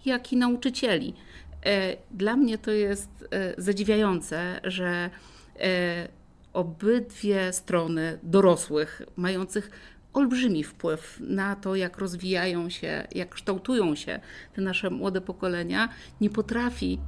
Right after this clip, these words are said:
ze sobą, e, współpracować, rozmawiać i czuć się bezpiecznie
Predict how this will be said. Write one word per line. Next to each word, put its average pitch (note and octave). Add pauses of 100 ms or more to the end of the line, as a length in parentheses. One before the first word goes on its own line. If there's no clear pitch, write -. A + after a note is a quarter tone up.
ze G3+
sobą, F#3 (160)
e, F3
współpracować, F#3+ (160)
rozmawiać F#3 (400)
i G#3 (180)
czuć B3
się -
bezpiecznie G#3